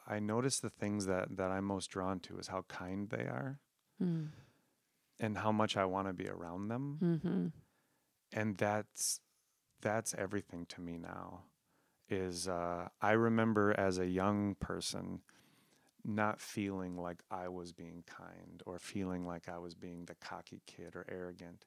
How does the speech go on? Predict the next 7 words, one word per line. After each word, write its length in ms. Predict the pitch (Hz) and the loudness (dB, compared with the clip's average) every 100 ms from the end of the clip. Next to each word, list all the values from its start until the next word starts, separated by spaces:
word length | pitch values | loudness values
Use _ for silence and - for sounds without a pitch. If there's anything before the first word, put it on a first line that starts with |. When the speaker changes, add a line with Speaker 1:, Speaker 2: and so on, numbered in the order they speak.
| _ - - _ _ | _ -20 -20 _ _
Speaker 1:
And, 480 | 101 98 90 87 85 - - _ _ _ _ _ _ - - _ _ - | 2 4 2 -2 -6 -14 -20 _ _ _ _ _ _ -20 -20 _ _ -4
and 340 | 101 98 95 | -2 -2 -6
part 240 | - 123 113 | 2 4 4
of 60 | |
my 180 | 101 104 | 2 0
mental 420 | 104 101 98 98 87 | -2 -4 -4 -6 -6
health 300 | 98 92 | -4 -4